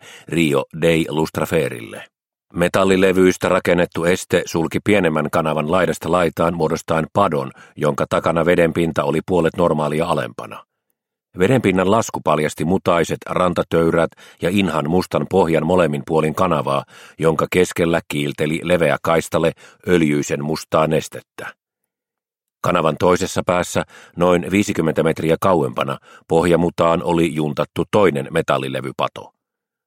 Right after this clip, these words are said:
Kaukaisemman padon taakse ankkuroidun aluksen kannelta kohosi keltainen nosturi, ja aluksen vieressä kellui toinen alus, johon nosturi tyhjensi kanavasta ruopattua mutaa. Lagunalta puhaltava tuulenviri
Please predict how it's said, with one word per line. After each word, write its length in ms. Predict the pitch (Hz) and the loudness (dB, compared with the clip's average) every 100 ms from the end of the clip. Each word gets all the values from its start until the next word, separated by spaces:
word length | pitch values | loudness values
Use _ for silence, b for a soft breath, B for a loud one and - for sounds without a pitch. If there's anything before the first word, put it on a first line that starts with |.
| _ _ | _ _
Kaukaisemman 720 | 95 98 - 87 87 80 76 - | 0 2 2 0 2 0 0 0
padon 260 | 80 80 - | 0 0 0
taakse 320 | 87 - 90 | 0 0 -4
ankkuroidun 640 | 82 76 - 76 73 76 76 | -4 -6 -6 -2 -2 -4 -4
aluksen 420 | 82 80 - 73 | -2 -2 -4 -4
kannelta 440 | - 87 80 76 82 | 0 0 0 -2 -2
kohosi 320 | 80 76 73 - | -2 -2 -4 0
keltainen 560 | 90 82 80 78 78 | 2 2 0 -2 0
nosturi, 480 | 85 82 - 67 67 B B B | 0 -2 -4 -8 -8 B B B
ja 180 | - 73 | -4 0
aluksen 440 | 82 82 - 71 | 2 0 -2 -6
vieressä 400 | 71 82 80 - - | 0 2 2 -2 -2
kellui 340 | 78 76 78 - | -2 0 -2 0
toinen 320 | 87 82 80 | 2 2 0
alus, 380 | 85 82 80 - B B 82 | 0 0 -2 -10 B B 0
johon 320 | 80 85 62 | 2 2 0
nosturi 480 | 85 90 - 69 67 - | 0 0 -2 -8 -8 -2
tyhjensi 460 | 87 80 78 78 - | 0 0 -2 -4 -2
kanavasta 440 | 90 80 73 - | 0 0 -2 -4
ruopattua 540 | 76 76 90 - 85 80 | -2 -2 -4 -4 -2 0
mutaa. 560 | 82 - 58 52 - _ _ _ _ _ | -2 -6 -10 -10 -12 _ _ _ _ _
Lagunalta 640 | 82 85 90 90 87 85 90 | -2 0 2 4 2 2 -2
puhaltava 520 | 85 82 80 80 78 - | -2 -2 0 0 -2 -2
tuulenviri 600 | 90 87 82 80 82 | 0 0 0 0 -2